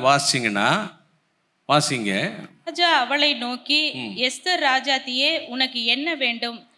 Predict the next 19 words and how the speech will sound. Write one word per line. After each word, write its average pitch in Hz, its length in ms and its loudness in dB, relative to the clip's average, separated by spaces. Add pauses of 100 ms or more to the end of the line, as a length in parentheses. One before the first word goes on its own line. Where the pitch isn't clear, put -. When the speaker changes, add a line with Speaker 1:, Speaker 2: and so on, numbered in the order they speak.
(160)
Speaker 2:
நீ 277 200 -2
கேட்கிற 320 520 0
மன்றாட்டு 285 600 0
என்ன? 226 480 -2 (300)
நீ 277 160 2
ராஜ்யத்தில் 320 680 2
பாதி 277 380 2
மட்டும் 311 360 -4
கேட்டாலும் 254 640 -2
உனக்கு 247 380 -4
கொடுக்கப்படும்" 254 760 -4
என்றான். 202 680 -8
Speaker 1:
ராஜ்யத்துல 151 880 4 (1300)
அப்படின்னா, 160 540 4
"என்ன 165 480 6
வேணா 165 400 6 (120)
கேளு, 185 760 4
நான் 120 260 -2
தரேன்." 120 460 2